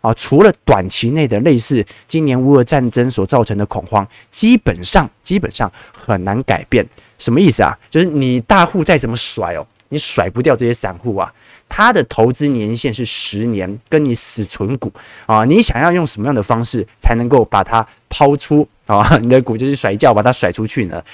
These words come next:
这就值得大家来多做一些留意了。那我们看一下达里欧。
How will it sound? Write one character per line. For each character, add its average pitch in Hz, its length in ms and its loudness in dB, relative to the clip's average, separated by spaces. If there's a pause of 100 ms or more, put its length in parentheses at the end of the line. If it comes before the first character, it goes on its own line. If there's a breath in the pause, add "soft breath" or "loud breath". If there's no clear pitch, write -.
这 165 100 0
就 151 100 2
值 123 160 -4
得 117 100 0
大 120 140 2
家 113 140 2
来 110 80 2
多 113 160 0
做 113 140 0
一 107 40 0
些 113 140 0
留 101 220 -2
意 98 180 -6
了。 85 180 -4 (220 loud breath)
那 220 100 4
我 233 60 8
们 180 80 4
看 190 180 0
一 143 60 0
下 120 160 -2
达 120 220 2
里 104 120 0
欧。 101 160 0